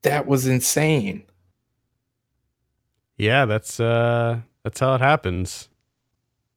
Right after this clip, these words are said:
Speaker 1: Why?
Speaker 2: I don't know, especially because you can just pre-order them and have it delivered to your doorstep day one.
Speaker 1: Yeah,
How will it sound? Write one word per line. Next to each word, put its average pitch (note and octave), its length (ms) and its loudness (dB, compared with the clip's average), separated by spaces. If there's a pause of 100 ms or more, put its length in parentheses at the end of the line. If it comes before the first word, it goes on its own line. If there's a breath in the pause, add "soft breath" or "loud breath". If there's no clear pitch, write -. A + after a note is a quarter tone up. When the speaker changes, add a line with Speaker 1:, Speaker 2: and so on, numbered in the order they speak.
(880)
Speaker 1:
Why? C#3 800 0 (1600)
Speaker 2:
I E3 100 4
don't A#3+ 140 4
know, C3+ 240 4
especially D3+ 460 -2
because A#2 920 0
you B2 120 -4
can A#2 160 0
just G#2+ 380 -2 (240)
pre-order C3+ 520 0
them E3+ 420 -2
and G2+ 320 -2 (100)
have A#2 280 -2
it A#2 160 -2 (400)
delivered G#2+ 460 -2
to A2 120 -6
your G2 100 -2
doorstep G2+ 680 -2 (220)
day F#2 180 0
one. F#2+ 440 -6 (1300)
Speaker 1:
Yeah, F3+ 560 -2